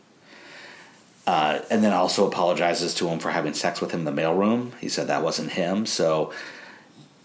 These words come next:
I'm thinking it's either Barney or Blauman.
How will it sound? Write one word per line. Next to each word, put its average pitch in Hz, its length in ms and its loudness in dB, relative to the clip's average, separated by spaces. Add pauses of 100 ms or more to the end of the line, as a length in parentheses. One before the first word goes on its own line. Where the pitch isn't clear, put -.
(160)
I'm 113 100 4
thinking 156 400 6
it's - 220 2
either 147 280 8
Barney 101 560 8
or 87 400 6
Blauman. 76 520 2